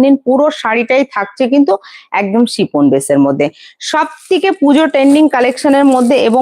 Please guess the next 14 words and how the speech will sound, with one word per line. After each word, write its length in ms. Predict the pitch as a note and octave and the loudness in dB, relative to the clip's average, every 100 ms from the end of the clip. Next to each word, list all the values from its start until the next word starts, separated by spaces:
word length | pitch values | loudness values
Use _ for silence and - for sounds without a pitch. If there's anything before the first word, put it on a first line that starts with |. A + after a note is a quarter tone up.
| C4 | 2
ভাইরাল 300 | A3+ G#3 A#3 C4 | 2 0 0 0
আইটেমের 380 | B3+ C4 C4 C4 | -2 0 0 0
মধ্যে 160 | C4 A#3 | 0 -2
এটা 140 | A#3+ A3 | -2 -4
একটা 160 | - A3+ | -4 -4
আইটেম, 220 | G#3+ B3+ A3 | -2 0 2
এবং 100 | A3 A3+ - | 0 -2 -4
শাড়ি 260 | - A#3+ D4 C#4+ | -4 -2 0 2
কিন্তু 160 | D4+ D4+ | 2 2
যাবে 160 | B3 A#3+ B3 | 0 0 -2
হাতের 320 | G3+ - B3+ B3 | -6 -2 0 2
মধ্যে 300 | G3+ F#3+ F#3+ B3 | 2 0 -2 -2
চলে, 200 | A#3+ B3 B3+ | 0 0 0
এবং 140 | A3 | -2